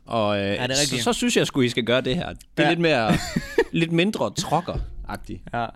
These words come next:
Speaker 2: Det er bedre.
Speaker 1: Jeg
Speaker 2: Altså
Speaker 1: tror også, det er bedre for tanken, i stedet for at hælde... Har du set den der, øh, det der klip på D R, hvor de kan fjerne den der plet? De har sådan et værksted inde på D R.
Speaker 2: Ja, der hvor de fjerner rust med
Speaker 1: Nej,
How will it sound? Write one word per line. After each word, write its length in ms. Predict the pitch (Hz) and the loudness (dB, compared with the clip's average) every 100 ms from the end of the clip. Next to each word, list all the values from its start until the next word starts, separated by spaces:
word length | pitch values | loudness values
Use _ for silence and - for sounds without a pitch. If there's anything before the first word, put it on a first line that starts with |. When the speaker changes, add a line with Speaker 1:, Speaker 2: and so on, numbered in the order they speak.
| - - - - - - | -16 -20 -20 -20 -20 -10
Speaker 2:
Det 60 | 123 | -6
er 20 | - | 0
bedre. 240 | 151 156 113 | 4 4 2
Speaker 1:
Jeg 100 | 110 _ _ _ _ _ - - | -2 _ _ _ _ _ -4 0
Speaker 2:
Altså 140 | 139 | 2
Speaker 1:
tror 120 | 165 110 | 4 2
også, 120 | 120 | 0
det 60 | |
er 40 | 107 | 2
bedre 180 | 123 110 | 2 0
for 80 | |
tanken, 500 | 98 113 117 95 90 - | -2 -4 -4 -6 -12 -12
i 60 | 92 | -6
stedet 240 | 120 104 | -4 -2
for 160 | 101 95 | -4 -2
at 80 | |
hælde... 440 | 104 95 95 101 - - - - - _ | -2 -2 -4 -6 -12 -18 -20 -20 -20 _
Har 80 | - | -4
du 60 | 139 | 2
set 200 | 190 143 | 2 2
den 160 | 135 | 4
der, 180 | 131 117 | 4 4
øh, 300 | 104 92 90 - | 2 0 -2 -4
det 80 | 131 | -2
der 80 | 117 | 0
klip 260 | - 147 - | 0 -2 -2
på 60 | |
D 100 | 107 | 0
R, 220 | 147 110 95 | 2 2 0
hvor 140 | 101 | -4
de 120 | 92 | -6
kan 180 | 107 104 - _ | -8 -10 -14 _
fjerne 280 | - 127 131 | -4 -2 -2
den 140 | 104 | -2
der 200 | 98 92 95 _ _ _ _ - - | -2 -4 -6 _ _ _ _ -20 -6
plet? 200 | 131 135 - - - - | -2 -2 -4 -20 -6 0
De 100 | 127 | 2
har 100 | 147 | 4
sådan 140 | 127 | 2
et 60 | 110 | 4
værksted 400 | 123 143 - 92 | 2 0 -2 -4
inde 120 | 98 | -4
på 60 | 98 | -2
D 60 | |
R. 20 | 107 85 87 | -2 -2 0
Speaker 2:
Ja, 60 | 151 | 2
der 60 | |
hvor 80 | 151 | 4
de 80 | 135 | 2
fjerner 200 | 131 127 | 2 2
rust 320 | 147 180 - | 2 0 -4
med 580 | 123 123 120 117 120 117 | -4 0 0 0 0 0
Speaker 1:
Nej, 100 | 127 | 2